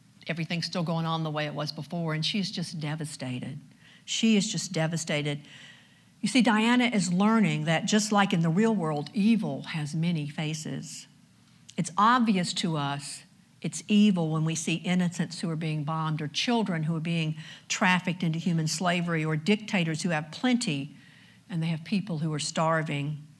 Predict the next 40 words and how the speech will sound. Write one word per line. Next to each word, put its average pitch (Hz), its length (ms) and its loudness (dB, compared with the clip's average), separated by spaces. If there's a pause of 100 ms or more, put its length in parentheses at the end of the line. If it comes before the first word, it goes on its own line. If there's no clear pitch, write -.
(800)
But 185 120 2
evil 226 200 6
can 214 160 2
also 202 340 4
be 170 120 2
subtle 165 600 -2 (1040)
and, 160 320 0
and 170 300 2 (360)
where 180 240 0
we 180 120 0
least 185 420 0
expect - 600 -6
it. 139 160 -6 (1080)
And 170 140 2
evil 190 220 6
can 196 140 2
also 185 300 2
be 175 140 2
sly 190 540 0
and 165 200 0
deceitful. 147 800 -4 (160)
It 180 120 -2
can 190 120 2
be 185 120 4
as 175 100 -2
simple 202 560 2 (340)
as 180 120 -4
a 185 60 0
manager 185 540 2
or 160 220 -4
a 151 60 -2
boss 170 460 0
asking 185 460 0
us 170 160 0
to 175 100 -2
do 175 200 2
something 190 540 0
unethical 170 640 -2
or 156 120 0
illegal, 170 640 2